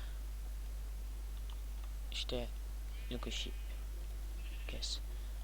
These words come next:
Gördüğünüz gibi arkadaşlar,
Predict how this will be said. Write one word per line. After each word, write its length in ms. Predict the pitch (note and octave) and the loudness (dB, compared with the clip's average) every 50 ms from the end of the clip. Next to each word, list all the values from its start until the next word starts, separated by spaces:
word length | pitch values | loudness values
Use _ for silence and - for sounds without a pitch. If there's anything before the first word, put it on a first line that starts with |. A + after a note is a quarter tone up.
| - - - - - - - - - - - - - - - - - - - - - - - - - - - - - - - - - - - - - - - - - - - - - - - - - - - | 0 0 0 0 0 0 -2 -2 -2 0 0 0 0 0 -2 -2 0 -2 -2 -2 0 0 0 0 0 0 0 0 0 0 0 0 0 0 0 0 0 0 0 0 0 0 0 0 0 0 0 0 0 0 0
Gördüğünüz 340 | B2+ D3 C#3+ D3+ E3 E3 D3+ | 2 2 2 2 2 2 2
gibi 120 | C#3+ C3+ | 4 4
arkadaşlar, 600 | B2 A#2 A2+ - A2+ A2 - - D3+ D3+ D3+ - | 4 4 4 2 2 4 4 4 4 4 2 2